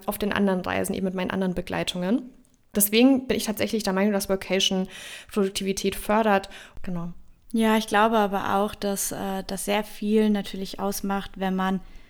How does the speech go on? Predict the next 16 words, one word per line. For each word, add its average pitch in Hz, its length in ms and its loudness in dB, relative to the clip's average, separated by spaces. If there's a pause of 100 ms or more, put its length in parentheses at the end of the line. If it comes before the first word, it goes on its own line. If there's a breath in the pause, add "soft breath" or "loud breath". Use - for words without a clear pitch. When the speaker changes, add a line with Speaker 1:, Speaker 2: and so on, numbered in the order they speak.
Speaker 2:
sich - 220 -4
vorher 208 480 0
wie 196 260 2
so 190 200 -2
Zeiten 196 500 0
eben 190 320 0
setzt 202 380 -2
und 190 220 -2
Speaker 1:
Mhm. 202 340 4
Speaker 2:
in 208 180 4
so 202 100 0
einer 190 220 0
Teamworkation, 190 920 8
also 180 180 -2
jetzt - 180 -4
explizit - 760 -4